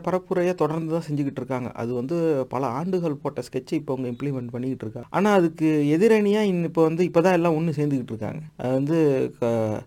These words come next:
மதவெறி கூட்டம் வந்து முன்னூத்தி ஐம்பதுக்கும் மேல போய் தனிப்பெரும்பான்மையில உட்கார்ந்திருக்கான். இந்த பக்கம் நாங்களும் தேசிய கட்சின்னு சொல்றவங்க இப்பதான் ஐம்பதை தாண்டி தான் இருக்காங்க, அறுபதுக்கு மேல கூட போல, ஐம்பத்தஞ்சு என்னமோ தான் இருக்காங்க. இவங்க ஐம்பது, ஐம்பது to அறுபதுல இருந்து இவங்க முன்னூத்தி ஐம்பதை தாண்டறதுக்கு இப்போதைக்கு இவங்க வெளிப்படையா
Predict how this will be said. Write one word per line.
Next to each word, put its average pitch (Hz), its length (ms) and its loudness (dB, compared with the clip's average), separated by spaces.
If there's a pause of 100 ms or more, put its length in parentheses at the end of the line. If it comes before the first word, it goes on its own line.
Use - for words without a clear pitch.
(280)
மதவெறி 190 380 6
கூட்டம் 170 320 0
வந்து 170 160 -2
முன்னூத்தி 175 380 -2
ஐம்பதுக்கும் 170 500 0
மேல 160 180 0
போய் 165 180 -4
தனிப்பெரும்பான்மையில 147 840 0
உட்கார்ந்திருக்கான். 131 480 -8
இந்த 123 220 0
பக்கம் 160 300 4
நாங்களும் 170 380 0
தேசிய 160 280 0
கட்சின்னு 151 360 -4
சொல்றவங்க 143 440 -4
இப்பதான் 147 320 -4
ஐம்பதை 151 320 0
தாண்டி 139 300 -2
தான் 139 140 -2
இருக்காங்க, 127 260 -6
அறுபதுக்கு 135 420 -6
மேல 135 160 -4
கூட 131 220 -6
போல, 127 260 -2
ஐம்பத்தஞ்சு 123 420 -8
என்னமோ 127 180 -6
தான் 127 100 -6
இருக்காங்க. 123 360 -10 (220)
இவங்க 160 200 0
ஐம்பது, 190 400 6 (380)
ஐம்பது 190 420 4 (260)
to 185 160 4
அறுபதுல 160 480 4
இருந்து 196 300 -2
இவங்க 170 240 0
முன்னூத்தி 175 440 -4
ஐம்பதை 156 280 0
தாண்டறதுக்கு 147 680 -2 (200)
இப்போதைக்கு 196 520 6
இவங்க 190 300 2
வெளிப்படையா 180 520 2